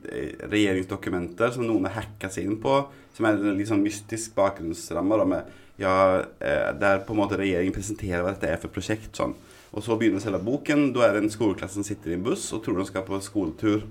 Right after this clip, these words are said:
Og så, eh, blir man liksom litt raskt presentert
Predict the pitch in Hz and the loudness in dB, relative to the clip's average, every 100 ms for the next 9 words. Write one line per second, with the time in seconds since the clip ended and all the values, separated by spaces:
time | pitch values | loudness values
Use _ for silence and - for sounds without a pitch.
0 | - - - - _ _ - - - 98 | -16 -20 -20 -20 _ _ -20 -20 -10 -8
1 | - 98 95 95 - - _ _ _ _ | -2 2 2 0 -8 -20 _ _ _ _
2 | _ - - 107 107 110 117 113 110 107 | _ -4 0 0 0 2 4 4 2 0
3 | 117 110 110 113 - - 107 110 110 | 0 0 2 0 0 -8 -6 -4 -2